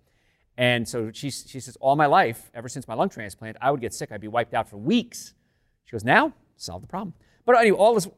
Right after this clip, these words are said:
supplements are on the website, D R joe dot com. If you have any questions, you can always send them to me through the website. I'm more than happy to answer your questions. And if you're not within the Atlanta area where my offices are,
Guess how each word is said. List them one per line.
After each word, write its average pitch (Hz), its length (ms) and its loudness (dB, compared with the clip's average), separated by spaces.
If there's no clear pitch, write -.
supplements 156 460 -2
are 156 40 -2
on 147 60 -4
the 139 60 -2
website, 135 420 -2
D - 40 -8
R 120 100 2
joe 113 180 -6
dot 101 180 -4
com. 104 220 -12
If - 60 -12
you 190 40 2
have 254 80 6
any 277 80 0
questions, - 600 -4
you 147 60 -16
can 180 100 0
always 208 160 2
send 285 180 0
them 269 80 -2
to 175 80 -14
me 160 100 -8
through 190 140 -10
the 180 80 -4
website. 127 380 -2
I'm 120 200 -4
more 220 220 4
than 160 80 -10
happy 131 240 -8
to 123 80 -10
answer 123 220 -16
your 101 40 -16
questions. 123 460 -4
And 160 180 2
if 147 140 -4
you're 156 80 -2
not 180 380 4
within 139 240 -4
the 139 80 0
Atlanta 131 280 -2
area 185 300 4
where 123 80 -2
my 120 140 -2
offices 165 340 0
are, 120 240 2